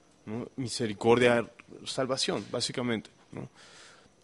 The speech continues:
En la totalidad del libro hay un claro énfasis acerca de la salvación. De hecho, el libro, digo, el nombre de Isaías, un,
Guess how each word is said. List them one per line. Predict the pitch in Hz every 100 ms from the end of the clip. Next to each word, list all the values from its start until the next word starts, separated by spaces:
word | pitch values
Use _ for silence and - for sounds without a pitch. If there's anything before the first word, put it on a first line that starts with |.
| _ -
En | 160 143
la | 139
totalidad | 143 - 123 120 156
del | 175
libro | 151 175 147 117 123
hay | 131
un | 147 143 139
claro | - 143 147 160 147
énfasis | 143 175 151 139 135
acerca | 123 113 139 147
de | 135
la | 117
salvación. | - 120 110 110 - 170 135
De | 127
hecho, | -
el | 139
libro, | 127 143 139 139 - - -
digo, | 127 123
el | 120
nombre | 127 143 139
de |
Isaías, | 135 135 123 120 120 120
un, | 123 120